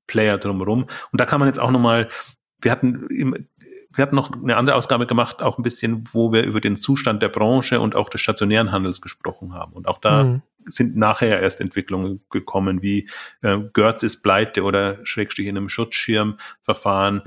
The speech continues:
Speaker 1: Galeria hat mal wieder Insolvenz angemeldet. Und wo man einfach auch, also das sind alles, finde ich, keine Themen mehr, wo ich, wo ich jetzt bei Exciting Commerce viel Energie rein, äh, verwenden
Speaker 2: Ja.
Speaker 1: will. Das ist für mich so eine, ja,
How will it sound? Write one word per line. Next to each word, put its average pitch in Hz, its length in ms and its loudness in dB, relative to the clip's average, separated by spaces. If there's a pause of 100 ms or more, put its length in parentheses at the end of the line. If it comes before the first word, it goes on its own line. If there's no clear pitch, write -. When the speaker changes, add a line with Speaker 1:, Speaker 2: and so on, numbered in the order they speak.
Speaker 1:
Galeria 107 840 2
hat - 160 -2
mal 98 180 0
wieder 104 340 -2 (120)
Insolvenz 104 520 -4
angemeldet. 98 720 -4
Und 110 320 0 (120)
wo 123 100 4
man 139 180 4
einfach - 300 -2
auch, - 240 -2
also 113 180 2
das 131 160 0
sind - 220 0
alles, 135 200 2
finde 131 200 2
ich, - 60 -8
keine 107 240 0
Themen 107 340 0
mehr, 101 180 4
wo 101 140 2
ich, - 280 -8
wo 104 60 -2
ich 101 100 -4
jetzt - 140 -8
bei 95 100 -4
Exciting 92 400 -4
Commerce 92 360 -6
viel 101 280 0
Energie 107 420 2
rein, 92 480 0
äh, 101 260 -2
verwenden 95 320 0
Speaker 2:
Ja. 123 80 0
Speaker 1:
will. 98 120 2
Das 95 140 -2
ist - 140 -8
für - 120 -6
mich 101 200 -2
so - 100 -4
eine, 95 280 0 (180)
ja, - 160 -6